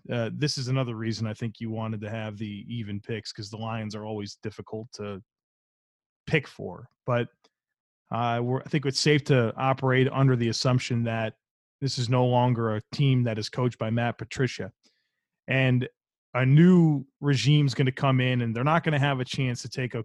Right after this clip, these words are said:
quarterback here that's worth it, even if they wanted to kinda, like, gear up for life after Matt Stafford or anything like that. But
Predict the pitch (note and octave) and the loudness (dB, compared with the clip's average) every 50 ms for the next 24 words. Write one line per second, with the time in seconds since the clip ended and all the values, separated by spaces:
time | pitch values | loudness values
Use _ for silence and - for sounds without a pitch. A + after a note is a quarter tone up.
0 | - - - D3 C#3 C3 A#2+ A#2 G#2+ A2 G#2+ G#2+ - - B2 A#2 A2 A2+ G#2+ - | -8 -6 -2 0 0 0 0 -2 -6 -6 -8 -8 -8 -8 -8 -6 -6 -8 -8 -10
1 | - A#2 A2+ B2+ C#3 C3+ A#2+ - G#2 G2+ A2+ A2+ A2+ A#2 A#2+ A2 - A2+ A2+ A#2 | -10 -6 -2 0 0 0 0 -2 -6 -8 -6 -6 -4 -4 -4 -4 -4 -6 -6 -4
2 | A2+ A2+ A2+ A2+ G2+ - - - - A2+ A2 A2 A2+ A2+ A2 G2 A2 A#2 _ _ | -4 -4 -6 -6 -8 -12 -14 -12 -10 -10 -10 -8 -8 -8 -10 -10 -14 _ _ _
3 | _ _ _ _ _ _ - B2+ A2 A#2 B2+ C3+ B2+ A#2+ B2 B2 A#2 _ - A#2 | _ _ _ _ _ _ -10 -8 -6 -2 0 0 0 2 0 -2 -2 _ -8 -10
4 | A2 G#2 G#2+ A2 A2 - A#2 A2 A2 - - A2+ A2+ A2+ G#2+ G#2+ G#2+ - - - | -8 -6 -4 -6 -6 -4 -4 -6 -6 -6 -6 -6 -6 -6 -6 -8 -10 -12 -12 -12
5 | G2+ G2+ G2+ - - A2 A2 A2 G#2 G#2 A2 - A2 A2+ A2+ G#2+ - A#2 A2 A2 | -12 -12 -14 -14 -14 -16 -14 -14 -14 -14 -12 -10 -8 -8 -8 -8 -8 -8 -8 -8
6 | G#2+ G2+ G2 G2 _ - G2+ G2+ G2 G2 - _ - A#2 A2 - | -8 -8 -10 -12 _ -10 -10 -8 -8 -10 -12 _ -10 -10 -10 -10